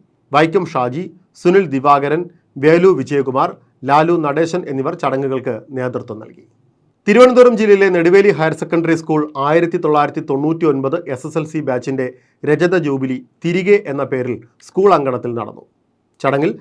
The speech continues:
പൂർവ്വ അധ്യാപകരും വിദ്യാർത്ഥികളും പങ്കെടുത്തു. രതീഷ് കുമാർ ആർ ബി സ്വാഗതവും രാകേഷ്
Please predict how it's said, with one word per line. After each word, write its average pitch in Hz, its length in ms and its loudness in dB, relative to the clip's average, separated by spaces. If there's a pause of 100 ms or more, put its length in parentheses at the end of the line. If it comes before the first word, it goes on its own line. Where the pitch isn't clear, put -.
(220)
പൂർവ്വ 202 320 6
അധ്യാപകരും 156 540 -2
വിദ്യാർത്ഥികളും 135 580 -2
പങ്കെടുത്തു. 110 380 -12 (800)
രതീഷ് 180 340 2
കുമാർ 208 240 2 (160)
ആർ 156 160 0
ബി 160 80 -4 (160)
സ്വാഗതവും 139 480 0 (380)
രാകേഷ് 165 440 2